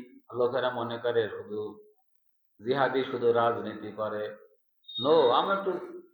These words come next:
সহ্য করতে পারি না। ওরা ভিতরে আগুন থাকলে মুখ দিয়ে আগুন বের হয়, ঠিক কিনা? হ্যাঁ, আজকে আপনাদের এই জায়গায় লোক গেছে স্কুলে,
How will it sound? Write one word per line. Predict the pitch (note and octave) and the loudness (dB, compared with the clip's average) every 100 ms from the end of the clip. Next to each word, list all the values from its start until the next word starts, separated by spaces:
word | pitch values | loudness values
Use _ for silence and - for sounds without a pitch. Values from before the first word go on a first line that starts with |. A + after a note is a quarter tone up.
| _ _ - | _ _ -2
সহ্য | D3+ D#3 | -2 0
করতে | D#3+ D#3 | -2 0
পারি | D3+ D3 | 2 2
না। | D3+ F3+ - - - _ _ - | 0 -4 -6 -12 -20 _ _ -4
ওরা | D3+ E3 | 2 2
ভিতরে | C3+ C#3 D#3 D#3 | 2 0 4 6
আগুন | C#3+ D#3+ D#3+ | 6 4 2
থাকলে | E3+ E3+ D#3+ | -2 -2 -6
মুখ | C#3 C3 | -6 -6
দিয়ে | - | 0
আগুন | A#2+ B2 A2 | 0 0 -10
বের | A2 G#2 | -10 -8
হয়, | F#2+ | -8
ঠিক | - B2+ | -12 -16
কিনা? | - - - _ _ _ _ _ _ _ _ _ _ _ _ - | -18 -20 -20 _ _ _ _ _ _ _ _ _ _ _ _ 0
হ্যাঁ, | C#3+ G#3+ - - - _ _ _ - | 2 2 0 -12 -18 _ _ _ 0
আজকে | B2+ F3 - | 2 4 4
আপনাদের | F#3+ F#3+ F#3+ | 4 4 4
এই | F#3+ | 4
জায়গায় | F3 F3 E3+ | 6 4 6
লোক | E3 D#3 | 4 2
গেছে | D#3 D3 | -2 -4
স্কুলে, | - C#3+ A2+ F#2 | -6 -8 -8 -12